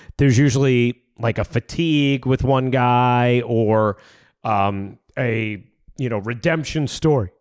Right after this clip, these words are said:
or a, "Oh, he finally got his." Like, I think when Russ and Harden got theirs, there was a feeling of, like, you know, the narrative was working in their favor even going into the year, 'cause it was like, "Oh, like, it's time for them to get it," right? And, like,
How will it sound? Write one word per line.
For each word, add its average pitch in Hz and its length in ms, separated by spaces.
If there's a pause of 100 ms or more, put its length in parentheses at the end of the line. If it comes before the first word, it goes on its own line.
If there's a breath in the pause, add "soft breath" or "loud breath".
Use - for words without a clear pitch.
or 135 200
a, 127 120
"Oh, 156 200
he 143 100
finally 131 400
got 127 260
his." 123 280
Like, 127 120
I 120 80
think 151 220
when 120 180
Russ 123 560 (540 soft breath)
and 104 280
Harden 143 540
got 120 320
theirs, 123 320
there 123 120
was 107 120
a 107 60
feeling 120 420
of, 107 240
like, 101 240 (840)
you 120 140
know, 104 280
the 113 120
narrative 120 460
was 110 160
working 120 240
in 113 80
their 110 100
favor 117 320
even 113 160
going 113 240
into 113 180
the 107 100
year, 101 140
'cause 98 200
it - 20
was 95 100
like, 104 140
"Oh, 113 380 (420 soft breath)
like, 123 140
it's 120 160
time 131 340
for - 140
them 113 180
to 110 100
get 101 220
it," 92 80
right? 113 380
And, 120 320
like, 110 340